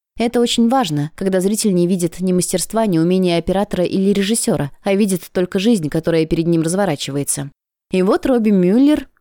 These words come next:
мог затащить тебя с помощью камеры в любой нереальный сюжет, и ты существовал там, как в самой подлинной реальности, забыв про кино. А на сегодняшний день для меня самое волшебное и непонятное — это картина "Сьерра-Невада" Кристи Пую.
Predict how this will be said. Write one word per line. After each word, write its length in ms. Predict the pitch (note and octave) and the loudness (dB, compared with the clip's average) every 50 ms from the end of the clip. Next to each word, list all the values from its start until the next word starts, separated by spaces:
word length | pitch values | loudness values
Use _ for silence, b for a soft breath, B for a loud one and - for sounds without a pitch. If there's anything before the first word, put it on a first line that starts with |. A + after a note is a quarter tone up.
| _ - | _ -4
мог 240 | F3 G3+ A#3 B3 | -2 0 0 0
затащить 520 | C4+ B3+ B3 - F#3+ F#3 - A#3 A#3 - - | 0 -2 0 -2 -2 -2 -2 -2 -4 -4 -4
тебя 220 | - A3 F3+ F3 | -4 -2 -2 -2
с 80 | F3 - | -2 -2
помощью 380 | - G3 G3 F#3+ F#3 - F3+ | -2 -2 0 0 -2 -4 -4
камеры 340 | - - G#3 B3+ C4+ C#4 C4 | -2 -2 0 2 2 2 2
в 60 | A3 | 2
любой 320 | G3+ F#3+ E3 D#3 F#3+ B3 B3 | 0 0 0 2 2 2 4
нереальный 380 | A#3+ A3 F#3+ F3 F3+ G#3 A3+ | 4 4 2 2 2 0 0
сюжет, 480 | A3+ - - G#3+ E3 D#3 D3 D3 - - - | -2 -2 -2 -2 0 0 -2 -2 -4 -8 -6
и 100 | - G#3 | -4 -2
ты 100 | - G#3+ | -2 -2
существовал 640 | G3 - F#3 - - - - - F3+ F3 F3 E3+ D#3+ | -4 -4 -4 -6 -6 -4 -2 -2 0 2 2 0 0
там, 320 | - - G3+ A#3 B3 b b b - | 0 -2 -2 -2 -2 b b b -6
как 140 | - A#3 - | -6 -6 -2
в 40 | |
самой 260 | - A#3 A#3 B3+ B3+ G3 | -2 0 2 2 2 2
подлинной 400 | - G#3 G3 G#3 G3+ G3+ G#3 A3 | 0 0 0 2 2 2 2 2
реальности, 480 | A#3 G#3 D#3 D3 C#3+ C3+ - - - | 2 2 0 0 -2 -4 -6 -6 -4
забыв 400 | C#3+ D#3 D3+ C#3+ D#3 D#3 - - - | -2 0 0 0 0 -2 -4 -6 -6
про 140 | - - | -6 -4
кино. 340 | - - G3+ F3 C#3+ C#3 B2 - _ _ _ _ _ _ _ - | -2 -2 -2 -2 -2 -4 -6 -10 _ _ _ _ _ _ _ -4
А 80 | - F#3 | -2 0
на 100 | F#3 E3+ | 0 0
сегодняшний 520 | - F3 F3 A3 C#4+ E4 - - D4+ C#4+ | 0 0 0 2 2 2 2 2 2 4
день 240 | A#3+ C4+ C#4+ C#4 C4 | 4 4 4 4 4
для 120 | A3+ G#3+ | 4 4
меня 240 | G3 F3+ E3+ E3+ E3 | 2 2 2 0 0
самое 340 | - - F#3+ F3 F3 E3 D#3+ | -2 -2 0 0 0 0 0
волшебное 600 | D#3+ D#3 D#3 - - F#3+ F#3 F#3+ F#3 E3 D#3+ D#3 | 0 0 0 0 -2 -2 -2 0 0 2 0 0
и 100 | - C#3+ | 0 0
непонятное — 720 | F3+ E3+ D#3 - D3+ D3 C#3+ D3+ D#3 - A#3+ B3 B3+ B3 b b b b | 0 0 0 0 -2 -2 -2 -4 -2 -2 0 0 0 -2 b b b b
это 200 | - D4 D4 E4 | -4 -4 -2 -2
картина 480 | - A3 F#3+ - - A3 A3+ A#3 A3+ - _ - | -2 -2 -4 -2 0 2 2 2 2 -2 _ -10
"Сьерра-Невада" 840 | - - - C4 C4 C4+ C4 C#4 C4+ A3+ D#3+ D3 C#3 C#3+ D3 D3 - _ - | -4 0 2 2 4 4 4 4 4 2 0 0 0 0 -2 -2 -4 _ -4
Кристи 480 | - G3+ A3 G#3 - - - A#3 A#3 A3 | -2 0 0 0 0 0 0 0 0 0
Пую. 360 | - A#3 G3+ C#3+ C#3+ C3+ C3+ | 0 0 2 2 0 -2 -6